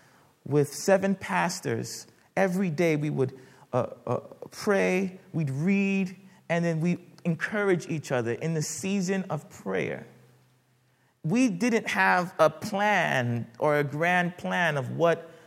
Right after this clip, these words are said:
God was going to do. But in each and <laughs> every one of those pastors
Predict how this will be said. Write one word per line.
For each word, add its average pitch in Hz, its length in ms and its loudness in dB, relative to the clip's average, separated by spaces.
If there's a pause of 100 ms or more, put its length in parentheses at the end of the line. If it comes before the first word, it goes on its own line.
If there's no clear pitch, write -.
(140)
God 160 300 4
was 147 240 4
going 151 300 0
to 147 120 -4
do. 135 400 -2 (760)
But 202 140 6
in 196 180 0
each 277 320 0
and 277 140 -2
<laughs> - 160 2
every 226 220 0
one 190 420 4
of 160 500 2
those 151 280 4
pastors 151 560 -2